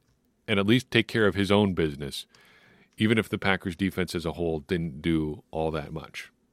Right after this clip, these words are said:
So we regroup. Three and five, the Packers try to figure things out. We'll see if they're able to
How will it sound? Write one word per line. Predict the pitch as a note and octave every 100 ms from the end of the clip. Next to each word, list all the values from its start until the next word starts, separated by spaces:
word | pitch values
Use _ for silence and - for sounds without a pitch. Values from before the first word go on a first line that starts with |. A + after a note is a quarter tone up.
| _ _ _ _ _ _ _ _ - _ -
So | A2
we | A#2
regroup. | G#2 A2+ G2+ G2+ - - _ _ _ _ _ _ _ _ _ _ _
Three | - G#2+ A2
and | G#2
five, | G2+ G2+ F#2+
the |
Packers | F2 F#2+ F2+ F2+
try | F#2+
to | E2+
figure | A2 F#2+
things | F2+ F2+ G2
out. | G#2 C3+ - _ _ _ _ _ _ -
We'll | G#2 A2
see | - A#2
if | G#2
they're | G#2+ G2+
able | G2+ G2 F#2+
to | - G2 F#2 F2 F2